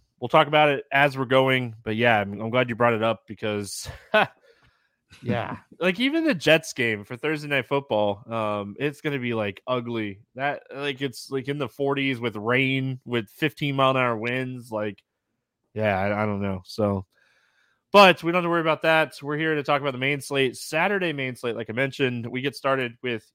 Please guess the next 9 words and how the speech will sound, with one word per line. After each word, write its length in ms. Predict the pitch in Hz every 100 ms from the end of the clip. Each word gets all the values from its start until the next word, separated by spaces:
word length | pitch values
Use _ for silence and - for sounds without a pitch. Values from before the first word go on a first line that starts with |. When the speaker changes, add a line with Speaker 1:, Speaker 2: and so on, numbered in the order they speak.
| _
Speaker 1:
Houston 460 | - 214 - 202 180 -
at 260 | 156 170
Tennessee, 760 | - 156 139 - 147 160 160 139 _ -
thirty-five 560 | 180 233 214 233 233
and 100 | 226
a 40 | 202
half 240 | 220 220
total. 320 | 220 208 123 _ _ _
Yes, 500 | 120 147 143 - -